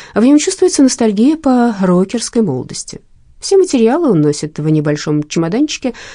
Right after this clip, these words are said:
с алюминиевыми уголками. Доктор Денвиль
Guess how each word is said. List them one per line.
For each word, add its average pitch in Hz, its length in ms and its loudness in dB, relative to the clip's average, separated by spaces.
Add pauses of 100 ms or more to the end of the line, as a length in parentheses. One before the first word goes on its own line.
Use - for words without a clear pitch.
(120)
с - 120 -4
алюминиевыми 190 800 2
уголками. 156 580 -6 (960)
Доктор 285 480 0
Денвиль 269 480 2